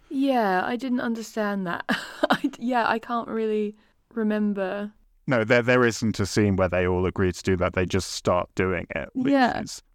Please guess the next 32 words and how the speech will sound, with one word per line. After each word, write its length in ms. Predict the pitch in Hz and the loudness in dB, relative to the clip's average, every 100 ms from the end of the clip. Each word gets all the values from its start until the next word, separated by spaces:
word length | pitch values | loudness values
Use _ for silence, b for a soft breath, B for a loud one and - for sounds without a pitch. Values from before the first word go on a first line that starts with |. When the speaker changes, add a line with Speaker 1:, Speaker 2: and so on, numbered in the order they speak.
| - | -6
Speaker 2:
it's 160 | 117 131 | -2 0
up 140 | 113 | 0
to 120 | - | 0
you 200 | 107 104 | 0 2
whether 220 | 104 98 | 2 2
you 120 | 98 92 | 2 0
consider 360 | 104 - 98 | -2 0 0
that 180 | 95 95 104 | 0 0 0
an 100 | 101 | 0
interesting 680 | 107 104 107 98 - 95 | 2 2 0 -2 0 0
decision 480 | 92 95 98 87 92 | 0 0 0 0 0
or 100 | 87 | 0
just 300 | 85 92 - - - | 0 -2 -4 -14 -2
bad 280 | 95 90 87 | 0 0 0
writing. 500 | 95 92 - 254 269 | -2 -2 -4 2 4
Speaker 1:
<laughs> 60 | |
Uh, 180 | 233 220 B 269 - | 4 2 B -2 0
well, 120 | 339 | 2
it, 160 | - 240 | 0 2
like 200 | 320 359 | 2 4
I 80 | 330 | 2
said, 220 | 330 302 | 2 2
th-, 140 | 262 - | 2 2
this 280 | 262 294 330 | 2 2 0
episode 300 | - 294 247 | 0 0 2
did 200 | 311 285 240 | 0 0 -6
g-, 80 | - - _ _ - | -10 -14 _ _ 0
give 200 | 262 269 | 2 4
me 100 | 294 | 4
lots 180 | 294 - | 4 0
of 80 | - | -2
questions, 720 | 294 262 - - - 208 | -2 -2 -2 -4 -2 -4